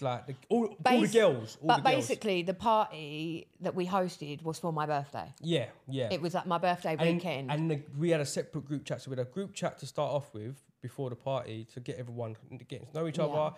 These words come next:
Speaker 1: And you had a separate girls group chat, didn't you?
Speaker 2: Yeah.
Speaker 1: And then the girls said they want a girl orgy.
Speaker 2: Yeah, all
Speaker 1: All
Speaker 2: girl.
Speaker 1: girl orgy. No guys at that point. So then it's, all the boys are just looking at each other like,
Speaker 2: And it
Speaker 1: "Oh
Speaker 2: just
Speaker 1: my
Speaker 2: kicked off. I
Speaker 1: God."
Speaker 2: just remember, like,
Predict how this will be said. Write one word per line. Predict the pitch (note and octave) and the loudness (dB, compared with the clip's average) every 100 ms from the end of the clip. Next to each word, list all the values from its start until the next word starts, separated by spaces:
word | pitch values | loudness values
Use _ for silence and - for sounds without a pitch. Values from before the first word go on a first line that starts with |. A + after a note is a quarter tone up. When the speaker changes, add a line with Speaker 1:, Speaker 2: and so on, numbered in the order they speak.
| - _ - | -12 _ -8
Speaker 1:
And | |
you | |
had | B2+ | -6
a | A#2 | -6
separate | - A#2+ A2 | -8 -10 -8
girls | - E3+ D#3+ B2 | -2 0 0 -4
group | - B2 | -12 -14
chat, | A#2+ - | -14 -12
didn't | D#3+ | -10
you? | A#2+ G#2+ - - | -10 -12 -14 -12
Speaker 2:
Yeah. | D#3 D3+ _ - | -10 -10 _ -6
Speaker 1:
And | C3+ | -4
then | B2+ A#2+ - | -2 -4 -8
the | A#2+ | -6
girls | - F3+ C#3+ B2 D3+ D#3 - _ _ _ | 0 2 2 -2 -6 -8 -14 _ _ _
said | - - B2 A2+ _ _ _ - | -8 -2 -2 -4 _ _ _ -6
they | C3 | -4
want | B2+ A#2 | -2 -4
a | |
girl | A2+ A#2+ A2+ | -6 -6 -4
orgy. | C3+ C3+ - G2+ | -6 -6 -10 -10
Speaker 2:
Yeah, | F3 C#3 - | -6 -6 -6
all | E3+ | -2
Speaker 1:
All | E3+ G3 | 2 4
Speaker 2:
girl. | C#3+ | 6
Speaker 1:
girl | D#3+ D3+ D#3 | 4 4 0
orgy. | C3+ A#2 | 0 -2
No | D#3 | -2
guys | D#3+ D3 C3+ C3+ | 0 2 2 0
at | |
that | B2+ - | -4 -6
point. | - A#2+ C3+ _ _ _ _ _ | -4 -6 -6 _ _ _ _ _
So | - | -4
then | C3+ B2+ B2 - _ _ _ - | 0 0 -2 -10 _ _ _ -10
it's, | D#3 - - | -10 -10 -6
all | G#3+ A#3+ | -2 -2
the | |
boys | G#3 A#3+ A3+ | 0 2 2
are | F3 | 2
just | D#3+ | -6
looking | G3+ G#3 C3+ | -8 -10 -10
at | |
each | B2+ | -8
other | B2+ | -8
like, | B2+ A2+ | -6 -6
Speaker 2:
And | D3+ D#3 | -4 -4
it | - | -2
Speaker 1:
"Oh | |
Speaker 2:
just | B2 | -2
Speaker 1:
my | - | 0
Speaker 2:
kicked | G3+ G#2+ | -2 0
off. | G3 E3 D3+ | 2 2 2
I | |
Speaker 1:
God." | G3+ G3+ | 2 2
Speaker 2:
just | C4+ | 0
remember, | B3 A#3+ A3+ A#3 G#3+ E3 D#3+ | 2 2 2 2 4 4 4
like, | E3 E3 | 2 0